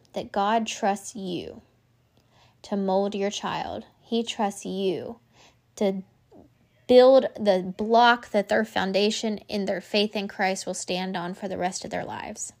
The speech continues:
If you're still with me and you've enjoyed the message I shared today, then I'd love to give you a free gift. If you visit our website, w w w dot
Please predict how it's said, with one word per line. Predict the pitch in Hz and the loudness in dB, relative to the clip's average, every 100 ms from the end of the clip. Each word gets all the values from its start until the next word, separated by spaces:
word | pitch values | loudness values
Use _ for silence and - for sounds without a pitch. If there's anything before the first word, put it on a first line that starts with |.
| _ _ _ _ - - - - - - - - - - _ - | _ _ _ _ -20 -20 -20 -20 -20 -20 -20 -20 -20 -20 _ 0
If | 254 254 | 0 4
you're | 349 | 4
still | 392 - 311 | 4 6 8
with | 220 214 | 8 6
me | 220 208 180 | 0 0 0
and | 220 | 2
you've | 254 302 | 2 2
enjoyed | 277 226 214 208 | 2 2 2 2
the | 208 | 0
message | 185 190 220 214 | 0 0 -2 0
I | 196 | 0
shared | 202 202 196 196 | 0 -2 -2 -4
today, | 214 196 185 185 | -2 0 2 0
then | 196 196 | -2 -6
I'd | - 247 311 359 349 - - | -4 -4 2 4 2 -2 -8
love | - 220 196 196 208 | -6 2 6 4 2
to | 208 | -8
give | 202 185 180 | -2 -2 -4
you | 190 180 165 | -6 -6 -6
a | - | -6
free | 190 - 190 165 | -10 -8 -6 -6
gift. | - - - - - _ _ _ - - - _ | -8 -12 -14 -20 -20 _ _ _ -20 -20 -20 _
If | - 208 - | -6 -6 -2
you | 214 247 | -2 0
visit | 214 214 226 247 | 0 2 2 2
our | - 247 | 0 2
website, | 208 180 - 196 233 285 - | 2 0 -2 0 0 -2 -2
w | 202 202 214 | 0 0 0
w | 214 190 208 202 | 0 -2 -2 -2
w | 190 190 208 208 | 0 0 -2 -2
dot | 208 190 185 - | 0 0 0 -4